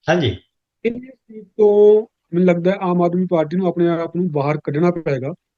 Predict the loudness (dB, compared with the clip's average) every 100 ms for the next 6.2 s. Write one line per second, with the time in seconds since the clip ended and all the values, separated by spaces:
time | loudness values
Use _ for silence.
0 | _ -12 0 4 8 8 6 0 -2 2
1 | 4 4 0 -2 -4 -6 -4 -4 -6 -8
2 | -10 -8 -10 -10 -12 _ _ _ _ _
3 | _ -16 -16 -16 _ 4 8 8 4 0
4 | 2 2 0 -2 2 2 0 -6 -6 0
5 | 0 0 -2 -6 -6 -4 -2 0 -2 -6
6 | -4 -6